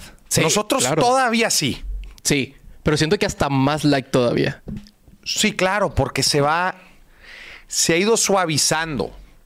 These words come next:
Speaker 1: Claro.
Speaker 2: Pero, pero creo que sí, sí es un cambio generacional.
Speaker 1: Sí.
Speaker 2: Como muchas otras cosas, problemas de la vida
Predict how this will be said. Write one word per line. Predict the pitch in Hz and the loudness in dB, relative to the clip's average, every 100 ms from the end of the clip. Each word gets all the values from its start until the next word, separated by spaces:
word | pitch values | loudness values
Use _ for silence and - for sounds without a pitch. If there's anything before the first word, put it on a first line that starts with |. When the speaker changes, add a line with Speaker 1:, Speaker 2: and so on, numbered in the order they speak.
| - | -18
Speaker 1:
Claro. | - 123 - - _ _ _ _ _ _ _ - | -4 -2 -2 -12 _ _ _ _ _ _ _ -2
Speaker 2:
Pero, | 180 214 254 320 330 - - - - - - _ _ _ _ _ _ _ _ _ _ _ _ _ _ _ _ _ _ _ | 0 2 2 0 -4 -10 -14 -20 -20 -20 -20 _ _ _ _ _ _ _ _ _ _ _ _ _ _ _ _ _ _ _
pero | 185 175 175 - | 0 2 0 0
creo | 180 185 208 | 0 2 0
que | 208 185 | 0 0
sí, | - 185 190 | 2 2 2
sí | 143 - 175 | 0 0 0
es | 170 | 2
un | 185 | 0
cambio | 180 185 175 175 | 2 0 2 0
generacional. | 170 160 135 117 - 110 101 85 80 - - _ - _ | 2 2 2 0 0 0 0 -2 -6 -14 -20 _ -20 _
Speaker 1:
Sí. | - 127 107 - - - _ _ | -2 -2 -2 -8 -20 -20 _ _
Speaker 2:
Como | - 175 170 | -4 0 2
muchas | 202 208 214 185 | 0 0 2 2
otras | 208 208 185 | 2 0 0
cosas, | - 190 190 185 - - | 0 2 2 2 0 -4
problemas | - 147 147 160 185 185 170 - - _ _ _ _ | -2 2 2 2 2 0 0 -2 -4 _ _ _ _
de | - 127 | -6 -2
la | 139 127 | 0 0
vida | 127 156 180 240 | 0 2 2 0